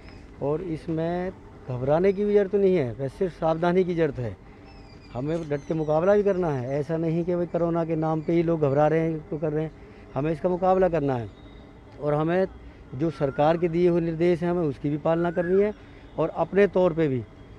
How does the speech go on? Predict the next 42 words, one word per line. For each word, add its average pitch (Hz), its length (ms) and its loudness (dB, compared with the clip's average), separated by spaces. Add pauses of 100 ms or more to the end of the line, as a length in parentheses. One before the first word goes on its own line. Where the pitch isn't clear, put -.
(140)
हमें 156 180 -2
सोशल 175 400 0
डिस्टेंसिंग 170 540 -2
का 165 100 -2
पालन 165 300 2
करना 151 280 0
है, 160 160 0
मास्क 160 380 -2
लगाना 143 360 2
है, 165 240 -2
और 165 280 -2 (520)
जो 147 200 0
चीज़ें 165 640 0
बता 143 220 4
रखी 175 320 2
हैं 160 180 2
कि 170 60 -4
भाई 165 120 0
इसमें 165 160 -4
अगर 165 160 -2
मान 160 180 0
लो 165 100 -2
किसी 165 220 -6
को 165 120 -4
लगता 151 320 2
है 135 180 0 (560)
कि 156 80 2
भाई 160 180 0
खांसी, 156 460 -4
जुकाम, 156 420 -2
बुखार 151 380 2
या 165 120 2
किसी 165 300 -4
तरह 165 220 2
की 160 120 -4
भी 160 100 -4
शरीर 151 260 -2
में 156 100 -2
कोई 156 120 -4
दिक्कत 139 300 -4
लगती 135 300 -4
है 175 140 0